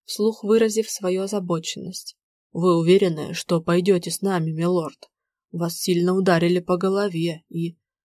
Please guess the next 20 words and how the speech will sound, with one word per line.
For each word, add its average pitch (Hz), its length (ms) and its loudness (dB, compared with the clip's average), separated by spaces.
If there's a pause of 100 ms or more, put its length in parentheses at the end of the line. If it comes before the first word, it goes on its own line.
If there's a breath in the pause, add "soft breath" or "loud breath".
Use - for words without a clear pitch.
(200)
«Давайте 175 480 2
скорее 180 400 2
покончим 165 560 -4
с - 120 -8
этим, 160 300 -6
Дрю», 165 280 -6 (280)
угрюмо 165 480 -2
ответил 165 460 -6
Доминик, 160 480 -4
вынимая 175 520 2
из-за 170 280 -2
пояса 175 460 -2
два 160 200 -4
пистолета. 165 640 -6 (920)
«После 202 280 2
того, 202 320 2
как 202 200 0
мы 190 120 2
найдем 190 440 2
Кара, 170 420 -2